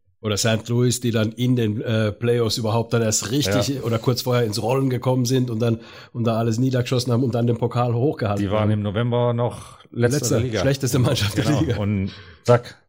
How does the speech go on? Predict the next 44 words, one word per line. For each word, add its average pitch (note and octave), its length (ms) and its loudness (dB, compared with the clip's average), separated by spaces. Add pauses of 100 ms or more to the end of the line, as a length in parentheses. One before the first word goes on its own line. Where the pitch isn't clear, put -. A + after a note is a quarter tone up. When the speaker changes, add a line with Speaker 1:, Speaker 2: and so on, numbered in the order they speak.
Speaker 2:
hat G2+ 140 -8
dann G2+ 420 2 (140)
am A2+ 140 -4
Ende C3 160 2
hat's B2+ 140 -2
doch - 180 -2
gereicht. F2+ 280 0
Also F#2+ 160 2
Speaker 1:
Ja. F2+ 200 2 (340)
Speaker 2:
viele G2 260 0
Wege F2+ 200 2
führen E2 240 0
dahin. E2 220 -2 (100)
Speaker 1:
Äh, G2+ 340 2
also A#2+ 220 0
du, D3+ 260 2
äh, B2 340 0
kannst D#3 340 -2
dich - 400 0 (240)
Olympia-Silbermedaillengewinner, C#3+ 1900 0
Kapitän C3+ 600 0
der C#3+ 140 0
Silbermannschaft. C#3 920 0
Das A#2+ 120 -2
wird B2+ 200 0
man, B2 300 0
da A#2+ 120 0
wird B2 180 0
man B2+ 120 2
irgendwann, C3 440 0
werdet B2 280 0
ihr B2 120 0
zusammenkommen, B2+ 720 2
so C3 200 0
bei B2 180 0
der A#2 120 0
fünfundzwanzig-Jahresfeier B2 1300 2
<laughs> - 0 -
de-, B2+ 360 -2
des - 220 0
Events C3 380 2
und B2 140 -2
so A#2+ 120 0
weiter. B2+ 360 0